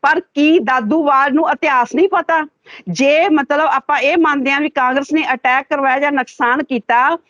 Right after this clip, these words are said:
ਤਾਂ ਮੈਂ ਅਤਿੰਦਰਪਾਲ ਜੀ ਖਾਲਸਾ, ਤੁਸੀਂ ਉਹਨਾਂ ਦੀ ਵੀਡੀਓ ਸੁਣਿਓ, ਮੈਂ ਵੀਡੀਓ ਸੁਣੀ ਆ, ਉਹ ਕਹਿੰਦੇ, "ਮੈਂ ਆਰ ਟੀ ਆਈ ਲਾ ਕੇ ਇਹ ਕਢਵਾਈ ਚੀਜ਼ ਵੀ ਇੱਕ ਜੂਨ ਤੋਂ ਲੈ ਕੇ ਛੇ ਜੂਨ ਚੁਰਾਸੀ ਤੱਕ ਸ਼੍ਰੀਮਤੀ ਇੰਦਰਾ ਗਾਂਧੀ ਨੂੰ ਕੌਣ-ਕੌਣ ਮਿਲਿਆ?"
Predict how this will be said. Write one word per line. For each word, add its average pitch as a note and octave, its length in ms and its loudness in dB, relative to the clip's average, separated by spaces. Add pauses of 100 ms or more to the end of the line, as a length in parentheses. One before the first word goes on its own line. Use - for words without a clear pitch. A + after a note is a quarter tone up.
(240)
ਤਾਂ C#4 200 2
ਮੈਂ C4+ 480 4
ਅਤਿੰਦਰਪਾਲ C4+ 640 -2
ਜੀ C4 120 -4
ਖਾਲਸਾ, D4 500 0
ਤੁਸੀਂ C#4+ 240 -4
ਉਹਨਾਂ D4 180 2
ਦੀ E4+ 80 2
ਵੀਡੀਓ C4+ 320 2
ਸੁਣਿਓ, D4 260 -2
ਮੈਂ D4 180 0
ਵੀਡੀਓ B3+ 280 0
ਸੁਣੀ C4 220 -2
ਆ, C#4+ 100 2
ਉਹ D4 60 0
ਕਹਿੰਦੇ, D4 340 0
"ਮੈਂ C4 520 2
ਆਰ B3 220 2
ਟੀ C#4+ 260 -2
ਆਈ C4+ 340 0
ਲਾ B3 300 2
ਕੇ C#4 140 -4
ਇਹ C4+ 280 0
ਕਢਵਾਈ C#4 440 0
ਚੀਜ਼ D4 320 -2 (420)
ਵੀ C4 80 0
ਇੱਕ C#4+ 400 -2
ਜੂਨ C4+ 380 0
ਤੋਂ C#4+ 200 0
ਲੈ A#3 260 0
ਕੇ C4 280 -2
ਛੇ D4+ 340 0
ਜੂਨ C4+ 300 0
ਚੁਰਾਸੀ B3 480 -2
ਤੱਕ C#4 640 0 (240)
ਸ਼੍ਰੀਮਤੀ C#4+ 440 0
ਇੰਦਰਾ C4+ 280 2
ਗਾਂਧੀ C4+ 300 0
ਨੂੰ D#4+ 120 0
ਕੌਣ-ਕੌਣ D#4 540 2
ਮਿਲਿਆ?" B3+ 320 2